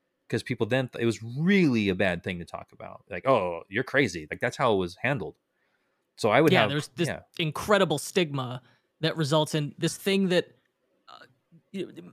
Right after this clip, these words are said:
Speaker 2: mental health issues. I would think everyone experiences this, whether or not they're necessarily aware of it,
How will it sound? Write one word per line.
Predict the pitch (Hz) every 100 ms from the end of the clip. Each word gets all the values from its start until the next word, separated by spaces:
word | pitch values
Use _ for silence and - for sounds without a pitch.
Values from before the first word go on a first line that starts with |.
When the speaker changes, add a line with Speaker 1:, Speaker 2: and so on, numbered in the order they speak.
| _
Speaker 2:
mental | 196 202 208 202
health | - 190 170 -
issues. | 170 - 151 139 - _ _ _ _ _ _
I | 170
would | 170 185
think | - 254 - _ _ -
everyone | 208 226 226 190 165
experiences | 160 - 160 143 127 139 -
this, | - - - _
whether | 156 151 147
or |
not | 143 139
they're | 139 135 135
necessarily | 156 147 147 135
aware | 131 135 135
of | 131
it, | 120